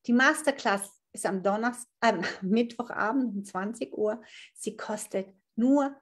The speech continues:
neunundvierzig Euro. Du hast die Aufzeichnung bis im Januar. Lass dich überraschen. Es ist ein Investment,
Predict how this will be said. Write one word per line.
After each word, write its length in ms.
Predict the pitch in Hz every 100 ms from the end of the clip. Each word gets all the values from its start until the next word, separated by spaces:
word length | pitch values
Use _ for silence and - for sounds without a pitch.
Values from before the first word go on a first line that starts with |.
| -
neunundvierzig 880 | 202 214 214 220 220 220 - 202 -
Euro. 480 | 233 226 226 226
Du 140 | 226 -
hast 260 | 185 -
die 160 | - -
Aufzeichnung 840 | 240 269 - - 247 233 208 196 - -
bis 480 | 262 277 - - - _
im 200 | 208 185
Januar. 600 | 180 165 220 262 311 349 - _ _ _ _ - - -
Lass 320 | - 240 311 -
dich 220 | 330 339
überraschen. 600 | 311 302 240 233 - 349 - - _ _ _ _ _ - -
Es 180 | - 262
ist 140 | 294 269
ein 180 | 254
Investment, 1120 | 240 247 226 240 277 - - 285 294 311 349